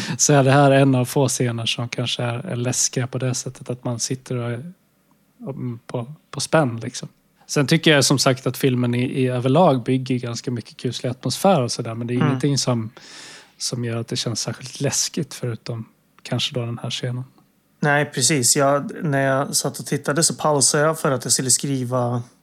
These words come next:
Speaker 2: en anteckning. Eh, och då lyckades jag pausa precis första gången man får se den här kvinnan. Då, det, det slog mig då, liksom, att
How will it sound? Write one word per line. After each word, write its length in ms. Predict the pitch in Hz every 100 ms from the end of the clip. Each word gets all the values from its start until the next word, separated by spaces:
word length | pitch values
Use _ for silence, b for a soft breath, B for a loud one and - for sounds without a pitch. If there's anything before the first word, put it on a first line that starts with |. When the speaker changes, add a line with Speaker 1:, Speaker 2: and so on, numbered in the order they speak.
| _ _ _ _ _ _ _ _ _ _
Speaker 2:
en 120 | 156
anteckning. 600 | 143 131 180 180 151 208 _ _ _ -
Eh, 80 | 147
och 140 | 156
då 80 | 135
lyckades 340 | 156 160 147
jag 100 | 151
pausa 280 | 139 147 -
precis 340 | - 175 147 -
första 260 | 147 156
gången 180 | 127 127
man 120 | 123
får 80 | 131
se 200 | - 170
den 120 | 156
här 80 | 123
kvinnan. 400 | 160 139 131 151
Då, 220 | 139 139 - -
det, 180 | 143 196
det 160 | 147
slog 260 | - 170 180
mig 120 | 190
då, 160 | 165 123
liksom, 280 | 123 -
att 120 | 127